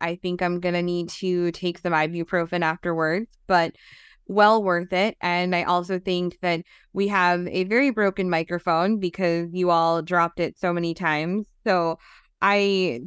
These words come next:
truly could not have said any of that better myself. And I think that what I've heard from each of you is that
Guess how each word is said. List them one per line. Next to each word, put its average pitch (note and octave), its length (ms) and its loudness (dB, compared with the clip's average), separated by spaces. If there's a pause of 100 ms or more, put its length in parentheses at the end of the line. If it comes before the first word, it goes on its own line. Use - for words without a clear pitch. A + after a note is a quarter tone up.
truly G3+ 1000 0
could G#3 220 -4
not A3 200 4
have F#3 120 -6
said F3+ 160 -2
any G3 240 0
of F3 100 -2
that E3+ 240 -2
better D#3+ 240 -4
myself. D#3 720 -2
And D#3 480 -4 (460)
I F3+ 120 0
think F#3 440 -2
that E3+ 320 2
what F#3 260 0
I've F3 200 0
heard E3+ 440 0
from F3 480 0
each G3+ 380 -4
of F3 120 -2
you E3+ 520 -2
is E3 400 -2 (500)
that F3+ 180 2